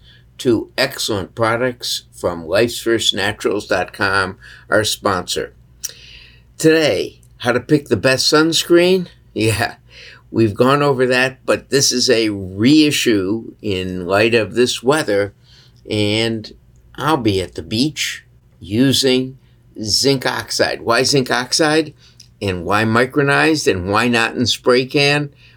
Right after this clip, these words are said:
We'll talk about that as Well Beyond Wellness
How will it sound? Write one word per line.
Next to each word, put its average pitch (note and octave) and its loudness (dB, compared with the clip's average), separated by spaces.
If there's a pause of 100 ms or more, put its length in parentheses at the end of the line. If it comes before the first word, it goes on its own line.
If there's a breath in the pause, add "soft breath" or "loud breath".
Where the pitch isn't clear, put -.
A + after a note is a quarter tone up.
(100)
We'll G#2 -4
talk B2 -2
about F#2 -2
that B2 -2 (520 soft breath)
as G2+ 0 (140)
Well A2+ 2
Beyond G2+ 0
Wellness F#2+ -2